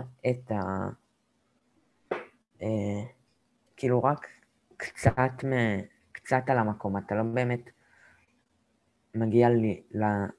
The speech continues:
להכיר אותו לעומק וזה. ואם אתה גר במקום הזה, אז, אה, אתה באמת יכול, אה, ליהנות ממנו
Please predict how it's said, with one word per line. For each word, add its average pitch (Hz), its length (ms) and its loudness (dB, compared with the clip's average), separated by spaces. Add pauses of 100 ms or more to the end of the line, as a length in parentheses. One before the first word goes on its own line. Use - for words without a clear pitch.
(120)
להכיר 110 380 0
אותו 120 240 2
לעומק 101 640 -2
וזה. 95 220 -6 (500)
ואם 139 180 2
אתה 123 180 -4
גר 110 300 0
במקום 110 600 -4
הזה, 95 260 -8 (120)
אז, 95 220 -8
אה, 98 220 -6 (500)
אתה - 120 -6
באמת 101 360 -2
יכול, 104 460 -2
אה, 98 360 -4 (1080)
ליהנות 107 440 -2
ממנו 101 400 -4